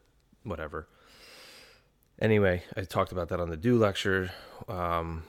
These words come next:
with wanting to go back, uh, or, you know, looking to go back. There's some other people that I was talking to with other organizations that I didn't talk about and won't talk about. Um, but that, that,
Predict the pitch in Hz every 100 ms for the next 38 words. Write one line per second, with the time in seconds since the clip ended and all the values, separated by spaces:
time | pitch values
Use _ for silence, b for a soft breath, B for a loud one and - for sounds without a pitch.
0 | - 92 87 87 82 82 98 95 90 -
1 | B B B B - 95 82 82 87 82
2 | - 87 80 71 98 87 87 85 85 82
3 | 82 - 87 - 82 - _ - 92 87
4 | 82 - 104 95 90 85 82 - 95 95
5 | 90 92 85 82 90 87 85 - 95 90
6 | 85 90 87 87 82 80 82 107 107 107
7 | 95 95 92 87 85 87 107 - 92 92
8 | 90 85 85 b b b b _ 92 85
9 | 80 78 87 - 92 90 - - 92